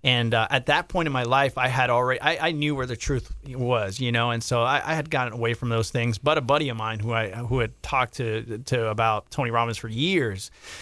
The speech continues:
said, "Hey, Tony Robbins is coming into town. You, I, you've talked to me so much about him, you know, uh, let's go." And I'm like, "Man, I'm not really into that stuff anymore." He says, "I'll pay for your ticket." So I said, "Okay." And so I, uh, ended up going, even though I wasn't, I, I, I wasn't drinking that Kool-Aid anymore.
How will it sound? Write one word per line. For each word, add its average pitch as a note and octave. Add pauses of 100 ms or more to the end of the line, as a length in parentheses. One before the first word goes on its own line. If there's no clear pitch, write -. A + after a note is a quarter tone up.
(160)
said, D#3+
"Hey, F#3
Tony F#3
Robbins D#3+
is D3
coming D#3+
into D3+
town. D#3
You, C#3+
I, B2+
you've C3+
talked D#3+
to D#3
me D3+
so D#3
much D3+
about C#3+
him, C#3+
you B2+
know, B2+
uh, A#2
let's C#3+
go." D3
And C#3
I'm C#3
like, C3
"Man, D#3
I'm C#3+
not C#3
really C3+
into C3+
that B2
stuff -
anymore." B2+
He A#2+
says, C3
"I'll -
pay G3
for D#3
your C3+
ticket." G#2+ (300)
So B2+
I A2
said, A#2+
"Okay." C#3+ (840)
And B2
so A#2+
I, A2+
uh, -
ended F3
up D3
going, C3+
even C3+
though C3+
I B2
wasn't, B2
I, B2
I, A#2+
I A2+
wasn't A#2+
drinking B2
that A#2
Kool-Aid B2+
anymore. A2+